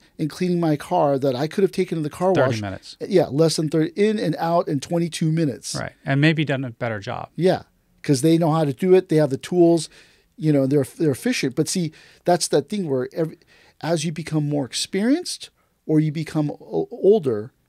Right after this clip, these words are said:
Speaker 1: it, it's all,
Speaker 2: You
Speaker 1: all
Speaker 2: have to
Speaker 1: becomes
Speaker 2: adjust.
Speaker 1: a, a mental game.
Speaker 2: So this, this brings up another question that I had in preparation, which was, um, how is mastery in Aikido, or for you, mastery in Chinese medicine, um, has it influenced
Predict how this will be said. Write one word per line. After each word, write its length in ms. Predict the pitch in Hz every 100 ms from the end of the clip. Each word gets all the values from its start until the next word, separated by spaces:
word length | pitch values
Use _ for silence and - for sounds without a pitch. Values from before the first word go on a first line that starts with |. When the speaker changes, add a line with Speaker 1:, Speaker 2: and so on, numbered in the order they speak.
| _ _
Speaker 1:
it, 160 | - 160 -
it's 140 | -
all, 220 | - 139 -
Speaker 2:
You 80 | -
Speaker 1:
all 100 | 160
Speaker 2:
have 80 | 147
to 80 | 143
Speaker 1:
becomes 180 | 131 127
Speaker 2:
adjust. 260 | 120 -
Speaker 1:
a, 140 | 147 127
a 80 | 147
mental 300 | 131 127 120
game. 320 | 117 95 - _ -
Speaker 2:
So 140 | -
this, 200 | 214 247
this 340 | 185 180 208 -
brings 220 | 196 175
up 120 | 165
another 220 | 160 170
question 340 | - 165 139 147
that 80 | 135
I 60 |
had 280 | 127 123 135
in 100 | 131
preparation, 580 | - 135 - 131 123 139
which 240 | 127 -
was, 320 | 147 135 123 - _ _ _ _ _ -
um, 280 | 151 139 143
how 400 | - - 226 262
is 140 | 202
mastery 680 | 147 151 160 160 - 147 143
in 120 | 151
Aikido, 500 | 139 139 - 165 156
or 180 | 151 139
for 140 | 131 147
you, 200 | 147 143
mastery 440 | 139 143 - 151
in 80 | 139
Chinese 380 | - 139 135 120
medicine, 580 | 165 180 160 175 160 156 - - _ _
um, 680 | - 151 151 151 143 180 - -
has 240 | 175 165
it 100 | 165
influenced 800 | - 175 175 185 175 165 156 -